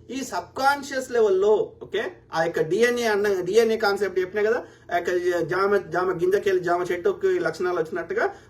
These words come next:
మన తల్లిదండ్రుల నుంచి, ఆ మన తల్లిదండ్రులకి వాళ్ళకు, వాళ్ళ లోపల బ్రెయిన్లో ఉన్న లక్షణాలు, వాళ్ళ తాత లోపల ఉన్న లక్షణాలు,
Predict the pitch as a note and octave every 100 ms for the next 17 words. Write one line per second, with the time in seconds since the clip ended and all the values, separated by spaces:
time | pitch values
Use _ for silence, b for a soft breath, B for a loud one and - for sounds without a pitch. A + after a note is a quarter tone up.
0 | - G3+ G3+ F3+ F#3 F#3 E3+ D#3+ D#3 -
1 | A3+ G3 F3 F#3 F3+ F3+ G3+ G3+ G3+ G3
2 | G3 F3 F#3 G3 F#3+ G3 F#3+ F#3 D#3+ F3
3 | G3 F#3+ F#3+ F#3+ E3+ F3+ F3+ F3 F3 E3
4 | D3 D3+ C#3+ B2 C3 F3+ G3 F3+ G3 G3+
5 | F#3+ F#3+ F#3 F3+ D#3+ E3 D#3+ C3+